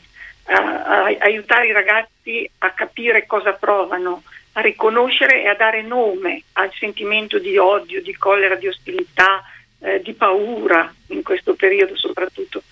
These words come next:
Di che cosa mi sta parlando questo sentimento e soprattutto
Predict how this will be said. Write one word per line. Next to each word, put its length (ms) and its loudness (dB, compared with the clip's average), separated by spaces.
Di 80 -6
che 140 2
cosa 400 2
mi 160 -8
sta 160 2
parlando 680 0
questo 280 -12
sentimento 880 -4
e 120 -4
soprattutto 960 -2